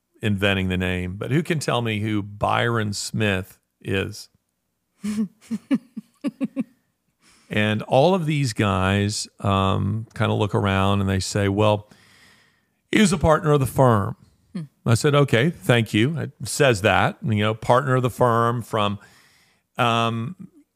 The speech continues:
Speaker 1: you know, and, uh, yes, what else can you tell me about him? "Well, uh, his son is, uh, also still here at the firm." Okay, well, thank you.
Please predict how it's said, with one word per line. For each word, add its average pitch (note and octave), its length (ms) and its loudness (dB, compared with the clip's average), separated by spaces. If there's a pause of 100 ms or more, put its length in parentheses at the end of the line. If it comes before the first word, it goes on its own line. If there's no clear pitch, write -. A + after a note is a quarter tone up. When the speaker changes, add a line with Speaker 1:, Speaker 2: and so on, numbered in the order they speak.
Speaker 1:
you A#2+ 220 0
know, A2 240 2
and, G#2 280 0
uh, G2+ 360 2 (440)
yes, A2 460 -2
what E3 160 -2
else E3 180 -2
can B2 140 -6
you G#2+ 60 -2
tell G2+ 200 -2
me G2+ 120 -2
about G#2 240 -2
him? - 100 -8 (1400)
"Well, D#3+ 340 4
uh, A#2+ 240 0
his C3 240 0
son A#2 460 -2
is, G2 320 -2
uh, G2 280 0
also G#2 520 -2
still G2 340 -2
here G2+ 200 -2
at - 80 -8
the - 60 -12
firm." G#2 280 -2
Okay, A2+ 440 -2
well, B2+ 140 -6
thank G#2 320 -4
you. A2+ 160 -2